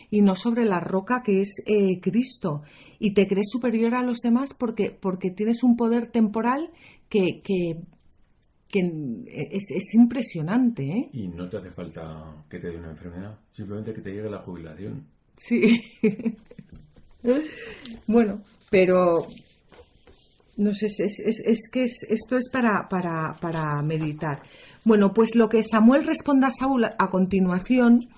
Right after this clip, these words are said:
Speaker 1: deberíamos colgarlo en la nevera de nuestras casas con un imán.
Speaker 2: Pero Samuel dijo: "¿Se complace el Señor en holocaustos y sacrificios, o más bien en quien escucha la voz del Señor?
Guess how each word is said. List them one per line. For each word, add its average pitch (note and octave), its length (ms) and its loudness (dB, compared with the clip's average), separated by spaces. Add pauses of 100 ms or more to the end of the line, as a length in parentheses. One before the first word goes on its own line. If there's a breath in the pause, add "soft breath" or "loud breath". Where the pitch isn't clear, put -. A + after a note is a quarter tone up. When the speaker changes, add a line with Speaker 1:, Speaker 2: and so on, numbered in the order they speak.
(400 loud breath)
Speaker 1:
deberíamos A3+ 600 8
colgarlo B3 680 4
en G3+ 160 6
la F#3+ 120 4
nevera A3+ 440 2
de A3+ 100 4
nuestras G3+ 420 0
casas B3+ 400 -6
con E3 240 -2
un D3+ 140 0
imán. A#2+ 400 -2 (1080)
Speaker 2:
Pero A2+ 200 -2
Samuel G#2 400 -2
dijo: E2 400 -8 (640)
"¿Se - 180 -4
complace F3 500 2
el E3 120 2
Señor C3+ 360 6
en A#2 120 4
holocaustos G2 720 -2
y - 20 -10
sacrificios, E3 960 -2 (320)
o C3+ 100 2
más C#3 240 4
bien E3 220 2
en C3+ 140 6
quien A#2 200 2
escucha A2 480 -4
la G2 100 -2
voz F#2+ 180 -4
del F2+ 140 -4
Señor? E2+ 460 -8